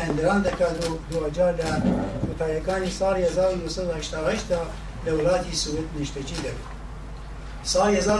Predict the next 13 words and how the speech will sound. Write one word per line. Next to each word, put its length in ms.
نۆسەد 260
و 100
نەوەد 200
و 120
دو 180
لە 160
زانکۆی 460
ئوپساڵا 420
دەست 200
بە 140
خوێندن 400
دەکات 280
و 140